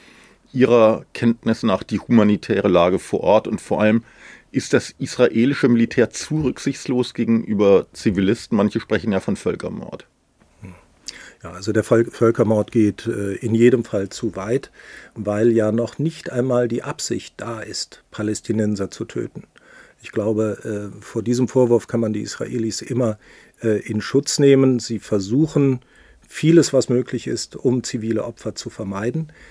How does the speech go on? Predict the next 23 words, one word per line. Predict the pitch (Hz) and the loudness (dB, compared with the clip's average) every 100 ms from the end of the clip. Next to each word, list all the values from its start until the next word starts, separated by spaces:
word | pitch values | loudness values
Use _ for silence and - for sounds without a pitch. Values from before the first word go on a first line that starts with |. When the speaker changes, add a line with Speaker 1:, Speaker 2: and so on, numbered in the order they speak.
| _ | _
Speaker 2:
Sie | - 113 107 | -6 -4 2
wollten | 113 127 143 | 0 2 -4
diesen | 120 117 117 | -8 -8 -8
Krieg | - 117 110 | -6 -8 -8
auch | - - | -12 -8
nicht | 127 - | -8 -2
haben. | 165 139 82 _ _ | 0 0 -2 _ _
Es | - 117 | -6 -4
hat | 113 120 | -4 -2
einen | 117 107 | 0 0
Waffenstillstand | 101 113 - 107 98 - 90 | -2 -6 -8 -10 -10 -12 -10
gegeben | - 92 123 165 120 | -8 0 2 2 -2
bis | - | -4
zum | - 110 | -4 -4
siebten | 101 _ 104 | -4 _ -12
Oktober, | - - 120 151 180 | -8 0 0 0 -6
einen | - 87 | -14 -16
faktischen | - - - 139 139 | -12 -12 -6 -4 -2
Waffenstillstand, | 123 123 123 - 120 - 120 117 - - - - | -2 -2 -6 -4 -4 -4 -6 -8 -12 -20 -20 -2
der | 113 | -2
von | - 110 | 0 0
der | 107 | 2
Hamas | 107 107 117 123 | 2 2 2 0